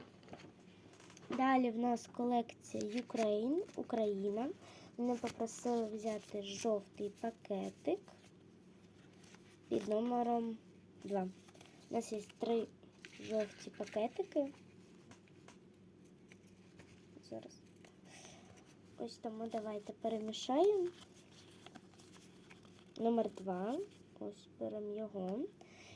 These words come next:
У нас із жовтих від одного до двох, а із синіх від одного до трьох. М, Лабубу в нас останній, це зрозуміло.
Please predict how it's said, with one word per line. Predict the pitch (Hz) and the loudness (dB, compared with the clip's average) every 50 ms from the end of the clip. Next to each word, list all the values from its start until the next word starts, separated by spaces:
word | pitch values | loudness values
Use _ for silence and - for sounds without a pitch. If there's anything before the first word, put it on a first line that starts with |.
| - - | -4 0
У | 240 | 4
нас | 254 247 240 240 240 - - | 6 6 6 6 4 -2 0
із | - 277 269 262 | 4 6 6 6
жовтих | 233 220 240 247 240 233 - - 220 208 - - 196 220 | 4 4 2 2 2 2 0 -4 -4 -4 -4 -6 -2 -2
від | 233 233 - | -2 0 0
одного | - 226 214 233 226 226 233 | -2 0 2 2 2 2 2
до | 214 220 226 | 4 4 2
двох, | 196 196 190 190 208 262 359 - - - - - - - - - - - - - | 2 0 -4 0 0 2 0 0 -2 -10 -14 -18 -18 -18 -20 -20 -20 -20 -18 0
а | - 240 233 226 - | 4 6 6 6 4
із | - 233 226 - - - - - | 2 -2 -2 0 -2 -4 -4 0
синіх | - 240 269 294 370 427 415 - - | 4 4 6 6 6 6 4 2 -2
від | - 220 240 - - - | -4 -4 -4 -4 -6 0
одного | - 214 214 202 208 214 202 208 254 302 | 0 0 0 2 0 0 2 6 4 4
до | - 196 - 220 233 240 226 - - - | 4 4 4 4 4 4 0 -6 -4 2
трьох. | 202 196 180 185 180 180 185 226 - - - - - - - - - - - - - - - - - - - - - - - - - - - - - - - - - - - - - - | 2 4 4 4 2 2 0 -4 -6 -10 -14 -16 -18 -18 -20 -20 -20 -20 -20 -20 -16 -16 -16 -16 -16 -18 -18 -16 -14 -14 -16 -16 -20 -20 -20 -20 -20 -20 -20 -20 -20 -20 -20 -16 -6 2
М, | - 277 254 240 - | 2 4 4 2 2
Лабубу | - 233 240 247 247 233 233 254 226 226 240 220 | 4 6 6 6 6 6 2 0 0 2 0 2
в | 220 | 2
нас | 220 214 214 214 - - | 2 0 0 -2 -2 -2
останній, | - 285 - - - 202 190 190 208 240 311 415 494 - - - - - | -2 -2 -2 -2 -2 0 0 0 0 2 0 0 0 -4 -14 -20 -20 -14
це | - - - 330 339 339 349 - - - - - - - - - - 285 277 277 | -10 -6 -4 -4 -4 -4 -8 -12 -20 -20 -20 -20 -20 -20 -18 -12 -8 -8 -4 0
зрозуміло. | - 294 285 285 285 285 294 294 285 277 | 0 0 0 0 0 2 2 2 2 2